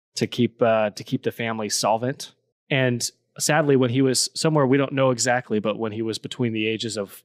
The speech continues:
twelve and sixteen, he was actually captured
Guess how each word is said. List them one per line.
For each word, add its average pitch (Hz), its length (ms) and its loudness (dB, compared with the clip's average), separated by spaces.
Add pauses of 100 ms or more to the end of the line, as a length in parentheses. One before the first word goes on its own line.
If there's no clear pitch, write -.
(120)
twelve 117 360 2
and 98 120 -2
sixteen, 113 720 -4 (460)
he 135 160 2
was 123 140 4
actually 120 280 0
captured 101 760 -4